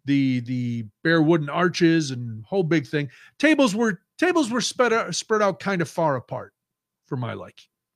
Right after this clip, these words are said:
Um, and I meet the other comics. Everything's fine. Uh, ironically, in the tea shop, I got myself a cup of coffee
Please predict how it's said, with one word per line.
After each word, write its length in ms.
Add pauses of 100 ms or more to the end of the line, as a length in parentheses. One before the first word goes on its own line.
(760)
Um, 720 (640)
and 160
I 80
meet 240
the 100
other 160
comics. 460
Everything's 440
fine. 500 (360)
Uh, 180
ironically, 720
in 100
the 80
tea 240
shop, 320
I 80
got 160
myself 360
a 40
cup 220
of 60
coffee 400